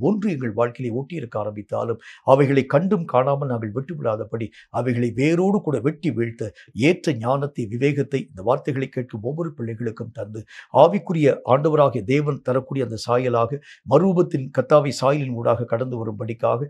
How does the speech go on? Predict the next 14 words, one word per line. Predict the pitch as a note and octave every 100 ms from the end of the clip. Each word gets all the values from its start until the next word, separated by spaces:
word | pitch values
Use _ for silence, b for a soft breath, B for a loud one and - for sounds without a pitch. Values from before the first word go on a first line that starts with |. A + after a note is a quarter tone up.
| B B -
ஆவியாய் | C#3 D#3+ E3+ D#3+
இருக்கக்கூடிய | C#3 D#3 D3 D3 -
கர்த்தருடைய | A#2+ D3 C#3 A#2+ -
சாயலாக | A2+ A#2+ A#2 A#2 A#2+ B B -
நாங்கள் | C#3 C3+ A#2 C3
மகிமையின் | F3 F#3 F#3+ D3+
மேல் | C3+ G2
மகிமை | B2 C3+ B2+ A2+
அடைந்து | B2+ A#2 - B -
மறுரூபத்தின் | C#3 E3+ F#3 F3+ D#3+ C#3
சாயலின் | B2 B2+ B2+ A#2 A#2
ஊடாக | A#2 A2+ A2+
கடந்து | A2 A2+ A2+ A#2+
போய் | A2